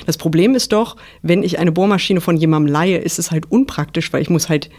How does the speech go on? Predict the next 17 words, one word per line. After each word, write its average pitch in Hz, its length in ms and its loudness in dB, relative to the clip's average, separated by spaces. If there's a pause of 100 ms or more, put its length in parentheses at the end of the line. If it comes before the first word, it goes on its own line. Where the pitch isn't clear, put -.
mich 156 200 -2
mit 135 100 0
dem 147 80 0
verabreden, 160 800 -2 (100)
ich - 100 -10
muss 160 220 -2 (140)
die 156 160 -2
Bohrmaschine 147 520 -2
abholen. 170 460 0 (320)
Ich - 140 -2
frage 202 240 0
mich 208 160 0
halt, 190 160 -2
ob 170 160 -4
diese 180 220 2
ursprüngliche 190 600 -2
Idee 175 400 -2